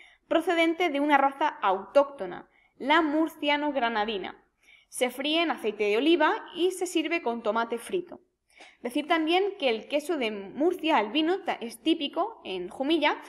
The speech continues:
elaborado con leche de cabra de esta raza murciano-granadina, pasteurizada y bañada, bañado este queso en vino tinto, de textura cremosa y elástica,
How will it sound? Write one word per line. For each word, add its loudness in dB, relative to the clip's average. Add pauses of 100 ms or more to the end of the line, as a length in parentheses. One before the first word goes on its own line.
(220)
elaborado 4
con 2
leche 0
de -2
cabra 0 (140)
de -2
esta -2
raza 0 (200)
murciano-granadina, 0 (320)
pasteurizada 0 (320)
y 8
bañada, 2 (240)
bañado 0
este -4
queso -2 (260)
en -2
vino 0
tinto, -8 (500)
de -2
textura 2
cremosa -2
y 0
elástica, 2